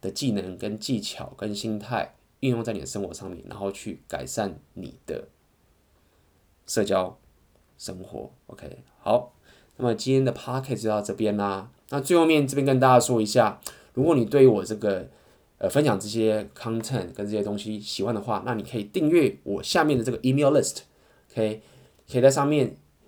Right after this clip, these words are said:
就给你我，你的 email，我每一周都会给你很多免费、免费的这些 content 跟价值给大家分享给你，可能会分享有关我喜欢看什么书啊，或者是我在旅行的时候遇到什么有趣的事情，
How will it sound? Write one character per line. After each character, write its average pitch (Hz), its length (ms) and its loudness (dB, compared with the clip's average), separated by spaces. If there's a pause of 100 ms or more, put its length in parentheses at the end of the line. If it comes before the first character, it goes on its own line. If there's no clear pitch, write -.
(420)
就 123 140 0 (400)
给 110 140 0
你 147 80 0
我， 123 240 2
你 98 100 -4
的 87 220 -6
email， 151 340 2
我 92 440 -2
每 98 140 -8
一 95 160 -8
周 131 440 2 (200)
都 120 120 -6
会 117 180 -2
给 101 160 -4
你 95 180 -6
很 98 100 -10
多 101 100 -6
免 107 220 -4
费、 123 180 4
免 90 180 -6
费 110 220 -2
的 95 140 -6
这 101 100 -10
些 101 240 -4
content 120 460 -2
跟 104 180 -4
价 107 160 2
值 104 80 -8
给 - 120 -12
大 98 160 -2
家 98 80 -4
分 117 160 -6
享 110 120 -4
给 95 140 -10
你， 92 220 -10 (460)
可 - 140 -16
能 95 120 -6
会 123 120 -2
分 123 160 -2
享 117 100 -4
有 98 120 -4
关 101 180 -2
我 87 220 -4
喜 - 120 -8
欢 101 80 -2
看 135 180 0
什 107 80 -2
么 98 80 -2
书 113 240 -2
啊， 110 360 2
或 110 220 -2
者 101 60 -6
是 110 200 -6
我 78 300 -6 (100)
在 120 140 2
旅 104 120 -4
行 92 140 -10
的 92 100 -10
时 110 80 -6
候 110 60 -2
遇 113 40 -4
到 107 100 2
什 104 60 -6
么 104 80 -4
有 104 160 -6
趣 - 140 -8
的 101 60 -4
事 104 120 -8
情， - 200 -14